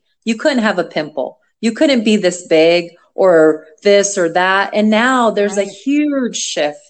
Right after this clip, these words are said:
Speaker 1: that has happened in the last ten years. So now you're starting to see women of age, women
Speaker 2: Yes.
Speaker 1: of color, plus models, disabled models. So now you're starting to see real people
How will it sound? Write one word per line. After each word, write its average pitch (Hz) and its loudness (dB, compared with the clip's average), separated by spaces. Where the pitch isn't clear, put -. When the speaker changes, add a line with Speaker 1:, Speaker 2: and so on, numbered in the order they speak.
Speaker 1:
that 170 -6
has 160 -8
happened 156 -8
in 175 -4
the 180 2
last 165 -2
ten 160 -6
years. - -10
So - -4
now 240 2
you're 247 4
starting 220 0
to 208 2
see 202 -2
women 208 2
of 185 -2
age, 190 0
women 196 0
Speaker 2:
Yes. 247 -4
Speaker 1:
of 180 0
color, 135 -4
plus 254 0
models, 151 -2
disabled 214 0
models. 160 -4
So 208 -6
now 214 0
you're 247 0
starting 233 -2
to 208 0
see 220 -6
real 220 2
people 254 -6